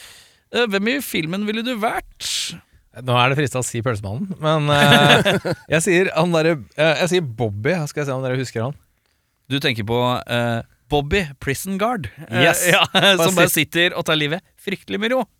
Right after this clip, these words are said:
Speaker 2: Løser litt sudoku, litt
Speaker 1: Reker
Speaker 2: kryssord.
Speaker 1: li-, men, eh, problemet er at da, da reker du weed med, eh, Chris Tucker i ny og ne.
Speaker 2: Ja, det var litt slitsomt.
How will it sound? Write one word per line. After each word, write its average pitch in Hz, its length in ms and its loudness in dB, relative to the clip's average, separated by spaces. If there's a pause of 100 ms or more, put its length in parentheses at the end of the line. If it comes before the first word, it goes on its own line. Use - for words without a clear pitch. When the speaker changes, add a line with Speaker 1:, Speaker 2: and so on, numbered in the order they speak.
(140)
Speaker 2:
Løser 131 320 -2
litt 123 80 -8
sudoku, 147 560 -4 (100)
litt 131 160 -14
Speaker 1:
Reker 156 200 2
Speaker 2:
kryssord. 147 120 2
Speaker 1:
li-, 175 160 4
men, 185 380 0
eh, 185 80 -4
problemet 180 380 -2
er 175 60 0
at 170 100 -6
da, 180 160 -4
da 175 240 -4
reker 185 240 -6
du 202 160 -2
weed 143 340 -6
med, 180 400 -4
eh, 185 220 -6
Chris 190 200 -8
Tucker - 380 -10
i 170 60 -6
ny 175 160 -4
og 190 100 -4
ne. 262 140 -8 (580)
Speaker 2:
Ja, 139 180 4
det 135 140 -2
var 143 100 0
litt 135 140 -4
slitsomt. 107 320 -6